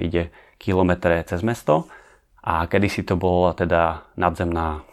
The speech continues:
akože nadzemný vlak, hej, mestom. No a to sa v čase potom prestalo využívať a, a potom obrovská rekonštrukcia, obrovskou rekonštrukciou sa z toho vznikla jedna taká pešia promenáda cez mesto.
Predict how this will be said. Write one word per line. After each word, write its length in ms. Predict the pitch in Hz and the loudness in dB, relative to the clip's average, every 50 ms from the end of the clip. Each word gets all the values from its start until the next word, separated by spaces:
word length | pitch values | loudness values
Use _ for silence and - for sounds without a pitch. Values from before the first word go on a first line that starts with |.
| _ - - - - _ _ _ _ _ - | _ -20 -20 -20 -20 _ _ _ _ _ -12
akože 160 | - 80 80 | -10 -8 -6
nadzemný 400 | 78 78 78 - 82 80 80 78 | -6 -6 -6 -4 -4 -4 -4 -4
vlak, 320 | 80 76 76 78 - - | -6 -6 -6 -8 -8 -10
hej, 80 | 80 80 | -10 -8
mestom. 400 | 78 80 78 - - 80 80 - - - - - - - - _ _ _ _ _ - | -8 -8 -10 -10 -14 -16 -16 -18 -20 -20 -20 -20 -20 -20 -20 _ _ _ _ _ -8
No 320 | 85 82 80 80 80 78 | -6 -2 -2 0 0 -2
a 80 | 80 - | -2 -4
to 160 | - 117 - | -6 -6 -6
sa 80 | - | -6
v 160 | 92 - - 101 | -6 -4 -2 -2
čase 240 | 98 - - 95 | -2 0 -2 -4
potom 240 | - 92 - - 87 | -4 -4 -4 -2 -2
prestalo 400 | 85 90 85 - - 85 82 85 | -2 -2 -4 -4 -4 -4 -2 2
využívať 440 | 101 113 120 101 98 98 92 87 - - | 2 2 2 2 0 -2 -4 -4 -4 -4
a, 160 | 82 80 - - - - - _ _ _ - | -6 -6 -8 -12 -20 -20 -20 _ _ _ -12
a 80 | - - - | -12 -10 -6
potom 240 | - - - 90 - - - | -6 -4 -4 -4 -2 0 0
obrovská 480 | 104 107 110 110 104 - - - 92 | 2 2 4 2 2 0 0 0 0
rekonštrukcia, 800 | 87 87 - 98 95 - - - 98 90 - - - 101 101 101 | 0 0 0 -2 -4 -2 -4 -4 -6 -6 -6 -4 -2 0 0 0
obrovskou 480 | - - 90 95 95 95 - - 90 85 | -2 -2 -2 -2 -2 -4 -4 -6 -6 -6
rekonštrukciou 720 | - - - 95 90 - - 95 87 - - 90 90 87 | -6 -4 -6 -6 -6 -6 -8 -8 -8 -6 -4 -2 -2 -2
sa 400 | - - - 85 80 80 78 - _ _ _ _ - - _ - | -2 -2 0 0 0 0 -2 -6 _ _ _ _ -20 -20 _ -20
z 40 | - - | -12 -6
toho 160 | - 87 87 | -4 -4 -2
vznikla 560 | 82 82 - 101 90 87 - - 90 87 87 | -4 -4 -2 -2 -4 -4 -2 -2 -2 -2 -2
jedna 160 | 85 87 85 | -2 -4 -4
taká 240 | - 87 87 - 85 | -4 -6 -6 -6 -6
pešia 320 | - 98 90 - - 90 90 | -6 -6 -6 -4 -6 -6 -4
promenáda 480 | - 92 90 87 87 87 85 85 85 85 - | -2 -2 -2 0 0 0 0 -2 -2 -4 -6
cez 160 | 90 82 85 | -6 -6 -6
mesto. 320 | 82 80 - - - - | -6 -8 -10 -14 -16 -16